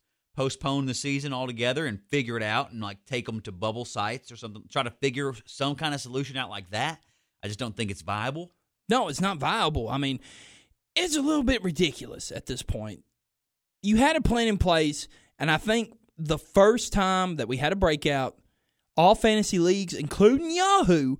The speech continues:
Speaker 2: which I have hitched my wagons to, like, my twenty years of my life, fumbled big time. Fumbled big
Speaker 1: I agree
Speaker 2: time.
Speaker 1: with that one.
Speaker 2: So let's stick with fantasy for a little bit.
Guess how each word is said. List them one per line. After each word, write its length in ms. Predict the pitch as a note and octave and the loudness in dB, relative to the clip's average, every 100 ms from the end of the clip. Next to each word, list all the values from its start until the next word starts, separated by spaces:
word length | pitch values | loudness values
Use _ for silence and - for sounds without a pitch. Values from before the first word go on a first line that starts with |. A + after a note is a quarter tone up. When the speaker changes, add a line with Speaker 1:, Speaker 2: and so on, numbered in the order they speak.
| - - _ - | -8 -20 _ 0
Speaker 2:
which 200 | E3 - | 0 2
I 240 | F#3 B3 | 2 4
have 320 | B3+ A#3+ A3 - _ | 4 4 2 -2 _
hitched 320 | E3+ D#4 E4+ - | 0 2 2 2
my 180 | C#4+ | 4
wagons 540 | B3+ C4+ D#4+ D#4+ C4 - | 6 6 4 4 0 0
to, 360 | F#3+ F3+ F3 E3 - _ _ _ _ - | 4 4 4 -6 -12 _ _ _ _ 2
like, 220 | G3 F#3+ | 2 2
my 240 | G3 F#3+ F3 | 2 2 2
twenty 320 | - C4+ F4 D#4+ | 2 2 4 2
years 200 | D#4 B3 | 4 4
of 80 | |
my 180 | A3+ A#3 | 4 4
life, 580 | A#3 G#3 C4 E3+ B2+ - _ _ _ _ _ | 4 2 2 0 -2 -6 _ _ _ _ _
fumbled 560 | - A3 B3 C4 A#3 - _ _ _ - D3 | 2 4 4 0 -2 -10 _ _ _ -14 0
big 200 | D#3 - | 0 2
time. 260 | C#3+ C3 - _ _ _ _ _ - | -2 -4 -10 _ _ _ _ _ 2
Fumbled 240 | A3 A3 | 2 4
big 80 | E3+ | 2
Speaker 1:
I 40 | G2+ | 0
agree 160 | G2 | 0
Speaker 2:
time. 80 | A#2 | -2
Speaker 1:
with 120 | A2 | -2
that 220 | B2 A2+ | -2 -4
one. 180 | F#2+ D#2+ - _ _ | -6 -16 -20 _ _
Speaker 2:
So 400 | - A3+ G#3 G3+ - | 0 6 6 4 0
let's 180 | D#4 - | 2 4
stick 220 | - G#4 | 4 2
with 140 | - G3 | 2 -2
fantasy 460 | - D#3 A2+ - | 0 -2 -2 -8
for 140 | A2+ D3+ | -4 -2
a 20 | |
little 160 | B2+ A#2 | -4 -8
bit. 240 | A2+ - | -12 -14